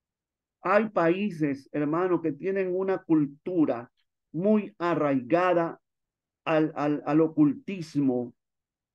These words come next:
a las prácticas de santería, que cuando se convierten a Cristo, esas prácticas las traen al evangelio, la quieren acomodar al evangelio.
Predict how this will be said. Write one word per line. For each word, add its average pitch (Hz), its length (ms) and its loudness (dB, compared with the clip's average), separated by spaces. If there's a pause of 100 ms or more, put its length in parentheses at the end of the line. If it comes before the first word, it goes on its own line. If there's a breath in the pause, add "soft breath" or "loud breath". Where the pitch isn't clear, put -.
(1200)
a 156 120 0
las 139 220 -4
prácticas 170 800 -2
de 147 100 0
santería, 139 960 0 (2000)
que 190 160 2
cuando 180 320 2
se 165 220 -4
convierten 165 640 0
a 170 120 -6
Cristo, 156 600 -4
esas 175 340 -2
prácticas 165 640 -4
las 131 240 -4
traen 170 480 2
al 135 120 0
evangelio, 131 640 -2
la 127 140 -4
quieren 180 260 -2
acomodar 147 680 -2
al 170 100 2
evangelio. 120 840 -4